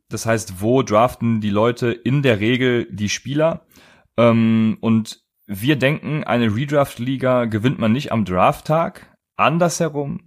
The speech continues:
kann man sie aber durchaus dort verlieren, wenn die ersten Value-Picks, die man, äh, gut platzieren muss, in den Sand gesetzt werden.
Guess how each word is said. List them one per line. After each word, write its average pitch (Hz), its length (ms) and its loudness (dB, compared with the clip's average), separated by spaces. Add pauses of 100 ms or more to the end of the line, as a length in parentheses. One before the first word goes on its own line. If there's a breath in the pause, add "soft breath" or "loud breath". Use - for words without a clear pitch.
kann 135 160 2
man 147 140 2
sie 135 120 -2
aber 135 140 2
durchaus 131 560 0
dort 120 240 -2
verlieren, 135 680 -4
wenn 120 160 2
die 123 160 -2
ersten 127 380 0
Value-Picks, 120 560 0
die 113 120 -4
man, 107 600 2
äh, 101 580 -2
gut 117 260 -4
platzieren 127 360 0
muss, 127 180 -2
in 117 120 0
den 113 100 4
Sand 127 220 2
gesetzt 95 360 -4
werden. 82 360 -4